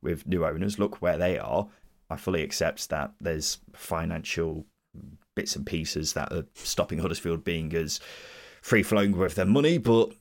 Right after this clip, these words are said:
still, it's been a, an absolutely appalling window from their perspective. Game of the weekend was at, was at the C B S Arena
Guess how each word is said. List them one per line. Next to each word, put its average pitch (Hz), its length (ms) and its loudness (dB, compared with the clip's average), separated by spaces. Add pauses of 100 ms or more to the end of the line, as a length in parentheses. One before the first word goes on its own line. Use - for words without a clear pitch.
(140)
still, 85 380 0
it's 76 160 -4
been 87 240 0
a, 85 80 -2 (100)
an 87 140 -4
absolutely 98 420 0
appalling 85 580 0
window 69 320 -4
from - 180 -8
their 80 140 -6
perspective. - 600 -8 (480)
Game 165 160 8
of 135 40 6
the 113 60 8
weekend 117 440 6
was 131 120 4
at, 151 80 4 (120)
was 123 200 0
at 147 120 0
the 135 100 2
C 156 320 4
B 156 120 4
S 156 160 4
Arena 143 480 2